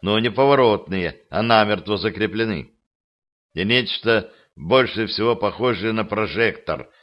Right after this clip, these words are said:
установленный вертикально, с синим стеклом.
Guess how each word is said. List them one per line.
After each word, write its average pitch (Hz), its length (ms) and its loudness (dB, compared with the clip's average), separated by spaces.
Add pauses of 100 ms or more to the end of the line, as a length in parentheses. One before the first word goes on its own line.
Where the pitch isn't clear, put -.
(340)
установленный 113 960 -2
вертикально, 87 840 0
с - 220 -14
синим 107 320 -2
стеклом. 101 640 -2